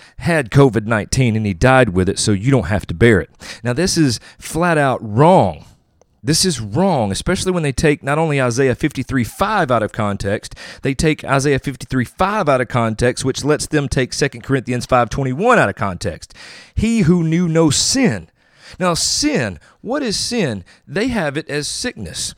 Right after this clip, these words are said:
Now, it could be a spiritual sickness, I'll give them that, but that's not what they're going for here.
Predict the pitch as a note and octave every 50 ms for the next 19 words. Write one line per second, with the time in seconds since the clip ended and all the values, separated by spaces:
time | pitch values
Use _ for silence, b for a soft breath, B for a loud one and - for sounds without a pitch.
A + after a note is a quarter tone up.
0 | B B B B - D3 D#3 D3 D3+ G3+ F#3 F#3+ D3+ C3 D3 A#2+ G#2+ G#2 G2 -
1 | - - - - A#3 A#3+ E3+ - - A#2+ G2+ - - A#2 A#2+ - - G#2 F#2 -
2 | D3 B2+ A#2 A2 C3 C3+ B2+ A#2+ A2 B2+ E3+ F#3+ F3+ - - A2+ - B2 A#2+ B2+
3 | - - B2+ B2+ - B2 B2 - C3 B2+ C3 D3 G#3+ G#3+ - - G#2 F#2+ D#2+ -
4 | F2 D#2 B